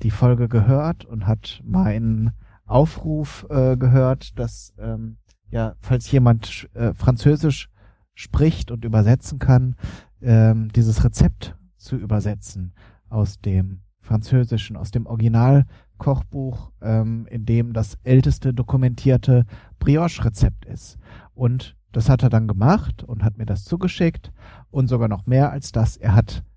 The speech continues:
das Ganze im Original auch noch aufgezeichnet. Das heißt, am, äh, im Anschluss an diese, äh, Übersetzung hört ihr den Daniel direkt nochmal mit der französischen, äh, Version dieses Rezeptes,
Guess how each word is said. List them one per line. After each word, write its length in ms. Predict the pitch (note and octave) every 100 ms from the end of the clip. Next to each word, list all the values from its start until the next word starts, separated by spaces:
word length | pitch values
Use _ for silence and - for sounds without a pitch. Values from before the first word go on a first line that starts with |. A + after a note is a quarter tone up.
| _
das 240 | - A2 -
Ganze 360 | A2+ B2+ -
im 200 | - G#2+
Original 680 | G#2 G#2 G2+ G2 G#2+ A#2+ B2
auch 240 | - A2+ -
noch 220 | G#2+ -
aufgezeichnet. 760 | C#3+ E3+ - - D3 C#3 C#3+
Das 160 | A#2 -
heißt, 340 | A2 B2 - - - - -
am, 240 | A#2 A2+ - _ _ _
äh, 320 | B2 A#2 F#2
im 160 | A#2+ A#2
Anschluss 480 | - F3+ - F3 -
an 160 | C3+
diese, 440 | C3+ B2 B2+ B2+ B2+ - - -
äh, 420 | A#2 A2+ A#2 A2 -
Übersetzung 800 | A#2 A2 C#3 - - B2+ B2 B2+ _ _
hört 260 | - A#2+ A#2
ihr 80 |
den 160 | A2+ G#2+
Daniel 400 | G2+ G2+ A2 A2
direkt 480 | A2 A2+ G#2+ - -
nochmal 500 | G#2+ - G2+ G2 G#2
mit 280 | G2+ G2+ A2
der 160 | G#2+
französischen, 920 | A2+ B2+ A#2+ C3+ C3 B2+ - A#2+ G#2+ G#2 - - _
äh, 240 | - G#2 G2+
Version 540 | A2 G#2 G#2 A2 G#2+
dieses 360 | A2 G#2+ G#2+ -
Rezeptes, 760 | A#2+ - - - G#2 G#2 -